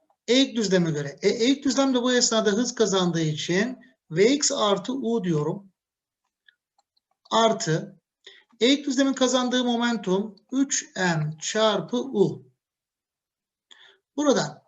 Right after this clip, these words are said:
parantezi açarsam M çarpı V X artı M çarpı U, üç M çarpı U.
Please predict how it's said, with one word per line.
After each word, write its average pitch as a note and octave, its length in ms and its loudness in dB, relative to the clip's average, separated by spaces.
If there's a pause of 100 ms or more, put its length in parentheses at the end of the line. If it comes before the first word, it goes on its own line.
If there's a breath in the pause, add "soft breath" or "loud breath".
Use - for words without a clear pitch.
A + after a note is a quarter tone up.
parantezi A3 480 0
açarsam G3 840 -2 (800 soft breath)
M C4 360 -2
çarpı F#3 800 0
V G3 260 6
X - 520 -4
artı D#3+ 720 -4 (180)
M A#3 340 -2
çarpı E3+ 500 -2
U, E3+ 580 -4 (680)
üç B3+ 400 -6
M D#3+ 300 -2
çarpı G3 520 -2
U. F3+ 320 -4